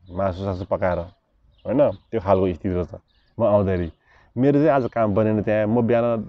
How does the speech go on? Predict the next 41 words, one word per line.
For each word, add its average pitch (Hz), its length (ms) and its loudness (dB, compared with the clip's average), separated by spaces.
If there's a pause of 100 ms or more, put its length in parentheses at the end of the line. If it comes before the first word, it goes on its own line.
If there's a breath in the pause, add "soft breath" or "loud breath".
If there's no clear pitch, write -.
(160)
दस 113 200 -2
बजीदेखि 110 240 0
गएर 113 220 2
दुई 104 160 2
बजीसम्म 110 280 0
बस्दा 107 180 -2
पनि 113 80 -4
काम 107 160 -2
नबन्ने, 104 300 0
भोकले 95 380 0
एकदम, 110 300 -2 (480)
भोक 95 180 -8
पनि 113 160 -2
लाग्यो, 107 340 0 (420 loud breath)
ए, 87 380 -2 (140)
एकदम 123 180 4 (140)
नौलो 135 320 6
अनुभव 113 380 2
भयो 104 140 0
विदेशमा 101 420 -2
आएको, 101 180 0
होइन, 110 240 -2
कार्ड 107 260 0
पनि 110 140 0
नबनेको, 104 420 0
काम 104 260 -2
त 98 60 0
कहिले 107 240 2
कहिले 101 160 2
यत्रो 95 240 -6
तिन 107 160 -4
लाख 98 180 0
चार 98 160 -4
लाख 98 140 -2
तिरेर 101 280 -4
आएको 92 160 0
छ, 90 80 -8
परिवार 98 480 0
छ, - 80 -14
परिवारको 95 360 -4
जिम्मेवारी 92 440 -2